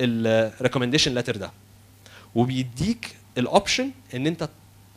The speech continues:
ترفض انك تشوفه، waive your right، يعني تتنازل عن حقك في رؤيه ال-، الجواب ده. الرياكشن بتاعي انا الاولاني، وغالبا هيكون الرياكشن بتاعكم:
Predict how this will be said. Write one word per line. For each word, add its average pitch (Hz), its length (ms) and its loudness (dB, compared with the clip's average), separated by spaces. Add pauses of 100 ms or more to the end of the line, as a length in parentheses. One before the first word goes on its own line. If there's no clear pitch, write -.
(120)
ترفض 170 320 4
انك 131 160 -4
تشوفه، 123 340 -6 (180)
waive 143 300 8
your 131 100 4
right، 160 280 2
يعني 127 120 -6
تتنازل 143 420 0
عن 120 140 -8
حقك - 360 -6
في 147 100 -6
رؤيه 151 320 -2
ال-، 120 240 -8
الجواب 107 540 -4
ده. 87 120 -14 (720)
الرياكشن 160 460 2
بتاعي 214 240 2
انا 208 100 2
الاولاني، 160 460 6
وغالبا 165 320 2
هيكون 160 200 -2
الرياكشن 160 340 0
بتاعكم: 190 380 -4